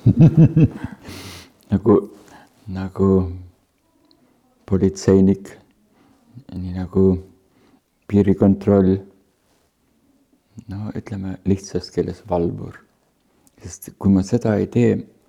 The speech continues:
valvake ja paluge. Ja teistpidi olen palvetaja. Äh, palvetaja, mm, valvaja ja, ja siis muidugi ma olen teiste peale ka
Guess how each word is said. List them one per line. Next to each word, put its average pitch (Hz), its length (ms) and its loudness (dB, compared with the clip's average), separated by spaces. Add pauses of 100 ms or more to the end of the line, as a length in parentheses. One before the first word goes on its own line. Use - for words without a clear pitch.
(380)
valvake 104 720 -2
ja 92 100 -10
paluge. 101 640 -4 (1120)
Ja 95 60 -12
teistpidi 104 560 -2
olen 95 220 -6
palvetaja. 90 720 -14 (1040)
Äh, 87 300 -8
palvetaja, 101 880 -8 (960)
mm, 92 360 -12 (280)
valvaja 110 680 -2 (1160)
ja, 92 180 -2 (260)
ja 95 180 2
siis - 540 -6 (420)
muidugi 92 320 -4
ma 95 180 -2
olen 92 160 -4
teiste - 380 -6
peale 101 320 -14
ka 117 140 -14